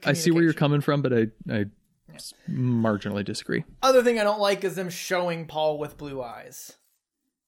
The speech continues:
Speaker 2: I feel like that's a thing that, like,
Speaker 1: Which spot do you like? The, the one where he's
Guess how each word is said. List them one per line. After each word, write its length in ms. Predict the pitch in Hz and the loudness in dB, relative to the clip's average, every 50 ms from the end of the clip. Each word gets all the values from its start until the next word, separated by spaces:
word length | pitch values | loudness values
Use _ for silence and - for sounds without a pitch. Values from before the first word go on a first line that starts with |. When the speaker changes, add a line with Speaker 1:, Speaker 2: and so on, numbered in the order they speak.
| _ _ - | _ _ -6
Speaker 2:
I 60 | 175 | -6
feel 260 | 185 180 - 214 226 | -6 -4 -2 0 0
like 220 | 233 247 262 247 254 | 2 2 0 -2 -2
that's 240 | 240 220 214 214 - | -2 -2 -2 -2 -4
a 60 | 185 | -8
thing 600 | 175 - - - - 196 196 196 190 180 175 156 | -8 -10 -12 -8 -6 -6 -6 -6 -6 -8 -6 -4
that, 200 | 156 165 156 156 - _ _ _ _ _ _ _ _ _ - | -2 -2 -2 -2 -6 _ _ _ _ _ _ _ _ _ -18
like, 420 | 170 151 139 139 131 127 - - _ _ _ _ _ _ _ _ _ _ _ _ _ _ _ _ _ _ _ _ _ _ _ _ _ _ _ _ _ _ _ _ _ _ _ _ _ _ _ _ _ _ _ _ _ | -16 -14 -12 -12 -12 -14 -18 -20 _ _ _ _ _ _ _ _ _ _ _ _ _ _ _ _ _ _ _ _ _ _ _ _ _ _ _ _ _ _ _ _ _ _ _ _ _ _ _ _ _ _ _ _ _
Speaker 1:
Which 220 | - 151 156 151 - | 0 0 0 0 0
spot 280 | - - 156 131 - | -2 0 0 0 0
do 100 | 131 131 | 0 0
you 160 | 127 127 120 - | 0 0 0 0
like? 260 | 131 135 131 127 120 | 0 0 0 0 0
The, 320 | - 131 120 120 117 113 113 | 2 2 2 4 4 2 2
the 80 | 110 | 2
one 160 | 117 117 117 117 | 0 0 0 0
where 120 | 113 113 | 0 0
he's 280 | 110 107 107 - - | -2 -2 -4 -8 -12